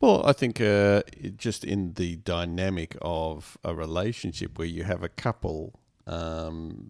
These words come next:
that may be receiving undue influence from a family member. L-, it doesn't have to be a mother-in-law, but it could be any family member that potentially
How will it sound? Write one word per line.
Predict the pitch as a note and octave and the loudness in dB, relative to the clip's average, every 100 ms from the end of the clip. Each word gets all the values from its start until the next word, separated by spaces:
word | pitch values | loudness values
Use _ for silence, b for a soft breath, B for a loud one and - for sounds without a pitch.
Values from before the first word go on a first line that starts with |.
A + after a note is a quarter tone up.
| E2+ | -2
that | G2+ - | -2 -2
may | G2 G#2+ A#2 B2 B2+ | -2 0 0 0 -2
be | A2+ A#2+ A2 G#2+ G#2 G2+ F#2 | -2 -2 0 0 -2 -4 -4
receiving | F#2+ - - F#2+ F2 F2 E2+ | -4 -4 -2 -2 -4 -6 -6
undue | F2+ F2+ F2 E2+ E2 | -4 -4 -4 -4 -2
influence | F2 - E2 E2 D#2 | -4 -4 -4 -4 -4
from | - C#3 A#2+ | 0 2 4
a | |
family | F#2 F2 D#2+ D#2 D2 | 2 2 0 -2 -4
member. | C#2+ C#2 G1+ - | -6 -4 -4 -2
L-, | A#2+ | -2
it | G2+ F#2+ | -2 -2
doesn't | F2 D#2 | -2 -2
have | D2+ | -6
to | - | -8
be | - | -10
a | - | -6
mother-in-law, | D2+ D2 D2+ E2+ F#2 | -6 -4 -4 -4 -2
but | G2+ | -2
it | - | -2
could | - G2 | -6 -2
be | F2+ - | -2 0
any | C3 A#2 | 2 2
family | - G#2 G2 F#2+ F2 | 0 0 0 0 -2
member | D#2+ D2+ D#2+ B2 b b b b b b - | -4 -4 -2 -2 b b b b b b 0
that | B2 - | 0 2
potentially | - - E3 F#3+ - C#3 B2 A#2+ A#2+ A#2+ | -2 0 -2 0 0 2 2 2 0 -6